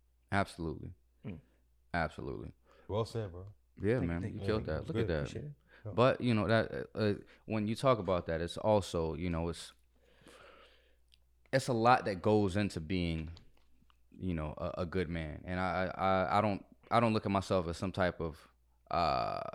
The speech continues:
Speaker 1: alpha male. I, I guess I am an alpha male, huh? It's about being a leader, man.
Speaker 3: Yeah.
Speaker 1: It's
Speaker 2: Yeah.
Speaker 1: really, it's really about
Speaker 2: Yeah.
Speaker 1: being a, a, a role model, a mentor type deal. Like, you, you
Speaker 3: Yeah.
Speaker 1: wanna be some, you wanna be somebody that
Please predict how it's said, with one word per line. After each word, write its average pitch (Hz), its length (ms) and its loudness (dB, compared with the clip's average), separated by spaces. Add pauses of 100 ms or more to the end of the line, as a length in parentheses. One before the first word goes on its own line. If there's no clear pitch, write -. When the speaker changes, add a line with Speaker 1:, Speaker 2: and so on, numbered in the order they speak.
(960)
Speaker 1:
alpha 117 320 8
male. 76 360 -4
I, 110 300 4
I - 20 2
guess 92 240 -2
I 80 80 -4
am 78 120 -6
an 58 80 -8
alpha - 220 -10
male, 65 220 -10
huh? - 120 -12 (800)
It's 151 140 2
about 156 240 8
being 127 160 2
a 107 60 0
leader, 101 240 0
man. 87 400 -6
Speaker 3:
Yeah. 160 200 2 (220)
Speaker 1:
It's 104 180 -2
Speaker 2:
Yeah. - 60 0
Speaker 1:
really, 117 200 2
it's 113 200 -2
really 120 200 0
about 104 240 2
Speaker 2:
Yeah. 87 40 -2
Speaker 1:
being 101 400 0
a, 82 40 -2 (120)
a, 107 100 0 (140)
a 101 60 2
role 104 260 0
model, 98 400 2
a 95 60 -2
mentor 95 500 -2
type 95 320 -4
deal. 95 220 2
Like, 90 200 -2
you, 113 100 2
you 110 240 2
Speaker 3:
Yeah. 120 40 2
Speaker 1:
wanna 123 160 4
be 110 240 0
some, 107 340 -2
you 120 140 2
wanna 131 220 4
be 117 120 0
somebody 110 400 0
that 92 280 0